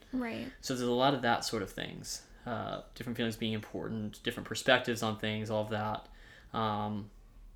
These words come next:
Speaker 2: but I wanna say, well, let me ask you this. So do you think that joy is the one you connect with most? Like, that you go to in your little, like, the, the, the, the page emotions inside of you?
Speaker 1: Yeah, I think, I think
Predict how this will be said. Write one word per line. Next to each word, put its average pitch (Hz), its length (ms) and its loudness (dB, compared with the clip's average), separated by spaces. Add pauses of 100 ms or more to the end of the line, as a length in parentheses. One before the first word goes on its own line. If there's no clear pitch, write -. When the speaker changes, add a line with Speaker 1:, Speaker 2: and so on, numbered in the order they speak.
(1040)
Speaker 2:
but 120 500 6 (2000)
I 131 120 -4
wanna 139 400 0
say, 117 500 0 (180)
well, 208 180 12
let 208 140 8
me 226 100 10
ask 190 140 2
you 220 60 4
this. 196 120 6
So 139 160 4
do 160 140 2
you 180 60 6
think 202 180 4
that 156 120 4
joy 131 200 2
is 139 80 2
the 135 80 -2
one 123 140 4
you 113 100 2
connect 113 320 2
with 170 120 0
most? - 440 -4 (120)
Like, 143 120 4
that 143 100 2
you 135 100 2
go 123 220 8
to 110 240 -4 (420)
in 127 120 0
your 120 180 2
little, 110 240 0
like, 107 360 -4
the, 120 100 -4 (160)
the, 117 260 2
the, 120 140 -8 (280)
the - 60 -8
page 127 300 2
emotions 113 380 -2
inside 113 260 0
of 110 100 -4
you? 104 220 -6 (180)
Speaker 1:
Yeah, 214 400 0
I 240 120 2
think, 254 320 4 (420)
I 233 140 2
think 226 300 0